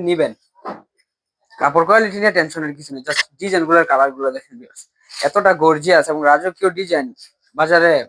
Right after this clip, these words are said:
মানে কারো কাছে নাই। আমরা যেসব কালেকশনগুলো আর কি সেল করি,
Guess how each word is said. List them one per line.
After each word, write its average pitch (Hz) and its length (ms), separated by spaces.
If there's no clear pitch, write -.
মানে 147 180
কারো 151 220
কাছে 165 140
নাই। 131 140
আমরা 160 140
যেসব 156 280
কালেকশনগুলো 143 520
আর 131 120
কি - 140
সেল 135 220
করি, 123 140